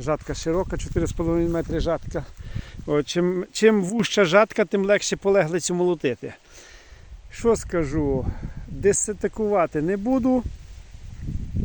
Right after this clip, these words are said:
Е, до речі, зустрічаю на днях с-, свого підписчика, славного села Жолоби. Каже: "Вася,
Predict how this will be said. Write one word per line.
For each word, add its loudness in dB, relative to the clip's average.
Е, 2
до 2
речі, 4
зустрічаю 2
на 4
днях 2
с-, -8
свого 2
підписчика, 2
славного 6
села 2
Жолоби. 6
Каже: 2
"Вася, 4